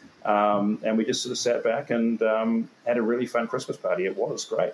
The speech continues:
We had prizes, um, and it worked well. I was surprised by how well it did work, and it was a credit to my team for putting it together. Um, and people have, all of those kind of remote activities that we can do,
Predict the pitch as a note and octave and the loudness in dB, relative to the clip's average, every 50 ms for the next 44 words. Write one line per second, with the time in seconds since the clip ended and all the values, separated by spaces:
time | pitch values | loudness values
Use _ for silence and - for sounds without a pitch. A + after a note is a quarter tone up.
0 | - - F#2 F#2+ - - - - G2+ G#2 A2+ A#2 - B2 B2 A#2 A#2+ - - - | -8 -14 -8 -6 -6 -6 -2 -2 0 0 0 -2 -2 -2 -4 -2 -4 -6 -8 -10
1 | - - - _ _ _ _ - F#2 F2+ F2+ F2 F2 F2+ F2+ F2+ F2+ F2+ F2+ F2+ | -14 -20 -20 _ _ _ _ -4 -2 0 0 2 2 0 0 -2 -4 -6 -12 -14
2 | F#2 - - - _ _ _ G2+ G2+ F#2+ F#2+ F#2+ F#2+ F#2+ F#2 F#2 - - - - | -14 -16 -18 -20 _ _ _ -4 -2 0 0 0 -2 -2 -4 -8 -12 -20 -20 -20
3 | _ _ _ _ _ - A2+ G#2 A#2 A#2+ A#2+ A#2+ D#3 F#3+ - G#2 F#2+ F#2+ G2 - | _ _ _ _ _ -10 -2 0 0 0 2 0 0 2 2 0 0 0 -2 -4
4 | - - - A2+ A2 A#2 A2+ - - F#2+ G2+ G#2 G2+ F#2+ G2 F#2+ F#2+ - G#2+ E2+ | -6 -6 -4 -2 -2 -2 -2 -2 -2 0 0 0 0 2 0 0 0 -2 -6 -6
5 | - A2+ G#2+ F2+ - F#2+ F#2+ - E2+ E2+ - - G#2+ F#2+ - - - F#2 F2 F2 | -2 -2 -2 -2 -2 -6 -8 -10 -10 -12 -2 -2 0 0 0 -6 -8 -6 -6 -6
6 | - - G2 G2+ G2 F#2+ G2+ A2 - - G#2 G2 G2 G2+ - - - - G2 G2 | -6 -6 -10 -10 -10 -12 -14 -16 -10 -8 -8 -6 -6 -8 -10 -12 -4 -2 0 0
7 | A#2 D3 E3 - - - - _ _ _ _ _ - - F#2+ F#2 F#2 F#2+ F2+ F2+ | 0 0 -2 -4 -12 -20 -20 _ _ _ _ _ -6 -4 -2 0 0 0 0 -2
8 | F#2 E2 D#2 - _ _ _ A#2+ A2+ G#2 - - C3 B2+ A#2 A2 G#2 - - - | -6 -10 -14 -18 _ _ _ -2 -2 0 0 0 0 2 2 2 0 0 -6 -16
9 | - _ _ _ _ - - _ _ - _ - D3+ D3 D#3+ D#3 C3+ B2+ B2 A#2+ | -20 _ _ _ _ -20 -20 _ _ -20 _ 2 2 4 4 6 4 4 2 0
10 | A#2+ - B2+ A#2 A2+ A2 F#2+ G#2 G2+ G2+ G#2 G#2 G2 - - - - G#2 G2+ F2+ | 0 0 2 2 2 4 2 2 2 4 4 2 2 0 -2 -6 -6 -6 -6 -4
11 | - G2 - - F#2+ - - G#2 G#2 G2+ G2 F#2 F#2+ G2 B2 D#3+ F#3 | -2 -4 -2 -2 -4 -6 -4 -2 -2 -2 -2 0 0 0 0 0 -2